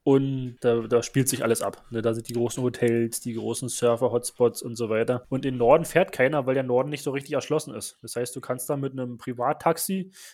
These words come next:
dich abholen lassen und brauchst für die fünfzig Kilometer oder was es sind, oder siebzig oder achtzig oder was auch immer,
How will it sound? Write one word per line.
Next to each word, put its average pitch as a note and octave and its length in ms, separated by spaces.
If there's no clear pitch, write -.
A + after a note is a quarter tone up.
dich - 160
abholen F3 280
lassen F3 200
und C#3+ 120
brauchst D3 460
für C#3+ 120
die C#3 360
fünfzig - 480
Kilometer D#3 400
oder C3 160
was C3 120
es - 40
sind, D#3+ 180
oder B2+ 160
siebzig C#3 320
oder A#2 140
achtzig C#3 340
oder B2+ 160
was B2+ 100
auch C3+ 80
immer, D3 200